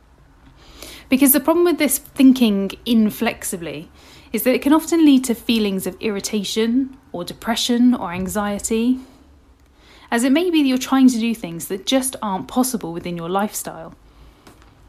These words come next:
The key to changing this attitude is to think carefully and to ask yourself,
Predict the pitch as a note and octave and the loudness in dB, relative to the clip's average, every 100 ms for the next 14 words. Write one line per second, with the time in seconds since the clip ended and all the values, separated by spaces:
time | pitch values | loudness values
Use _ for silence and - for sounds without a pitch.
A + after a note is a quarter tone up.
0 | - - - - - - - - _ - | -20 -20 -20 -20 -20 -20 -20 -20 _ -20
1 | - _ - C4 C4 F4 F4 E4+ - D#4 | -20 _ -4 -2 6 6 6 2 6 8
2 | C#4 B3+ A#3 A3 C#4 - - - - F#3+ | 8 8 4 4 2 0 -8 -16 -12 -8
3 | - D#3+ E3 F#3 - - - - - C4+ | -8 -8 -8 -8 -12 -16 -20 -20 -6 -2
4 | B3+ D4 C4+ G#3 C#3+ - B3+ B3+ F#3+ D3+ | 0 0 -2 -4 -4 -4 -2 -2 -6 -10
5 | D3 - - - - - - A3+ G#3+ - | -12 -14 -20 -20 -20 -20 -10 -4 -4 2
6 | C4+ D4 - A#3+ - F3 E3+ F3 | 2 2 0 -4 -4 -8 -8 -12